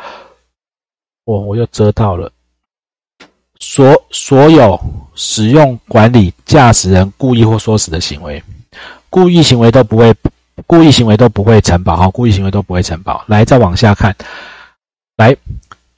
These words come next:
出租给别人收受报酬，在乘客货物或类似行为之使用，请问 Foodpanda 是不是这种类似行为？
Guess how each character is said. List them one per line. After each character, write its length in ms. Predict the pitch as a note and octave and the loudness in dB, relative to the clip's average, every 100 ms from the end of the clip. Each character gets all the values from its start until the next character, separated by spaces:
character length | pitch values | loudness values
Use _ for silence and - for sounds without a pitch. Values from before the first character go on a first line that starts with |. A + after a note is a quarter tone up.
| _ | _
出 260 | - G3 G3+ | -4 0 0
租 260 | - G3 F3+ | 0 2 2
给 200 | B2 G#2 | 2 2
别 240 | G#2+ A2 | 4 4
人 280 | G#2+ G#2+ B2 | 4 2 -4
收 540 | - - - F#3 F3 | -10 -8 -2 2 2
受 240 | D#3+ F3+ C3+ | 2 2 2
报 240 | D3 B2+ | 4 2
酬， 260 | - G2 G#2 | 2 0 -2
在 240 | - D#3+ A#2+ | 0 2 2
乘 240 | - G#2 | 0 -2
客 200 | A#2 C3 | 2 2
货 200 | B2 C3 | 2 0
物 200 | B2 A#2 | 0 -2
或 260 | C3 B2+ A2+ | 0 2 4
类 420 | C3+ D#3+ C3 G#2 | 4 4 2 0
似 360 | - - B2 F#2+ | -4 -2 -2 -2
行 380 | - - F#2 | -6 -4 -4
为 300 | G#2 F2+ G#2 - _ | -2 -2 -2 -8 _
之 180 | - C3 | -6 -6
使 260 | - E2+ | -6 -4
用， 220 | G2 G#2 - _ _ - _ _ _ _ _ _ _ _ | -2 -2 -4 _ _ -20 _ _ _ _ _ _ _ _
请 420 | - C3+ G#2+ G#2+ | -2 0 0 -2
问 360 | C#3+ D3+ A#2+ A2 - - _ _ _ _ _ _ _ _ - | 0 0 0 -4 -18 -20 _ _ _ _ _ _ _ _ -2
Foodpanda 480 | C3 C3+ B2 G2 - - - _ _ _ _ _ _ _ _ _ _ _ _ _ _ - | 0 2 2 -2 -4 -16 -20 _ _ _ _ _ _ _ _ _ _ _ _ _ _ -4
是 100 | C#3 | -2
不 60 | |
是 100 | B2 | 0
这 140 | A#2+ A#2+ | 2 2
种 180 | E2 G2 | 2 2
类 140 | G#2 | 2
似 100 | G2+ | 2
行 180 | F#2+ D#2+ | -4 -6
为？ 140 | D2 | -10